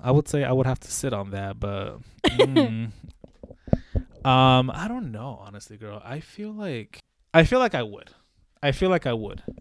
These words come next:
Speaker 2: Why?
Speaker 1: C-, because I don't have, like, uh, nothing is telling me, like, run.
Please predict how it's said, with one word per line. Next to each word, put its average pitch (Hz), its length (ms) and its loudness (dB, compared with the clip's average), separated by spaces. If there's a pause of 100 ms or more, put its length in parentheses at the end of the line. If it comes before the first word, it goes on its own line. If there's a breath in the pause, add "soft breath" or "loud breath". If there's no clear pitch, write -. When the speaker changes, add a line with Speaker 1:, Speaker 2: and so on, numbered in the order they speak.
Speaker 2:
Why? 190 340 -8 (380 loud breath)
Speaker 1:
C-, 170 60 -6
because 165 420 4
I 156 140 6
don't 202 160 4
have, 165 380 0
like, 147 320 4
uh, 120 200 2
nothing 165 260 2
is 165 140 -2
telling 165 320 0
me, 151 120 -4
like, 120 300 -4 (200)
run. 101 380 6